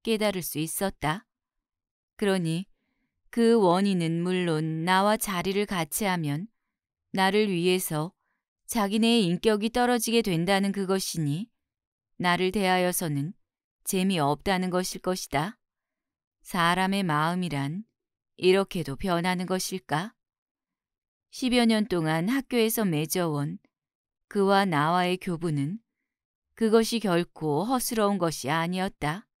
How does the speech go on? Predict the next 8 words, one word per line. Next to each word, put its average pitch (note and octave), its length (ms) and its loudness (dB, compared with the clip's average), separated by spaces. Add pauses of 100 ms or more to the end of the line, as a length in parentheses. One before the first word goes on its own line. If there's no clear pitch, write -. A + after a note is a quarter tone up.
(840)
그때 F3 500 -2
사람들이 F#3 840 -2 (640)
좀에선 A3 680 2
허하지도 C4 500 0
못하는 G3+ 560 0
돈이라는 E3 720 -2
관계에 F#3 460 0
있어서까지라도 F3 1200 -6